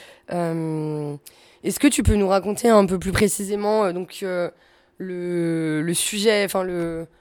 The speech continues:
le contenu de Mon Rhum, euh, aussi bien en termes d'image que de son,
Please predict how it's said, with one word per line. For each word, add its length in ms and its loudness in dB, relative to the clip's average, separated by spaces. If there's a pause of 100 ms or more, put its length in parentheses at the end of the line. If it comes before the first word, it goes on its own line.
(240)
le 100 -8
contenu 520 -4
de 80 -4
Mon 200 4
Rhum, 380 2
euh, 160 -2
aussi 220 -8
bien 120 2
en 120 4
termes 180 -4
d'image 340 2
que 120 -8
de 260 -4
son, 360 -2